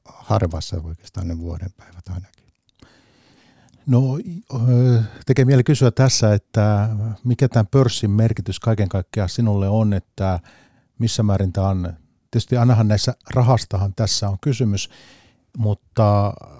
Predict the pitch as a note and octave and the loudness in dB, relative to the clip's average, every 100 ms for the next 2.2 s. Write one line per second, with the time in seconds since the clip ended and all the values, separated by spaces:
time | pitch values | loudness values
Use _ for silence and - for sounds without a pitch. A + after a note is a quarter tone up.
0 | A2 - _ _ G#2 G#2+ A2+ C#3 A#2+ A#2 | -20 -20 _ _ 0 0 2 2 0 -2
1 | C3 C3+ A#2+ G2+ - F#2+ F2 F#2 F2+ F#2+ | -2 -2 -2 -4 -8 -6 -4 -4 -4 -6
2 | E2+ | -10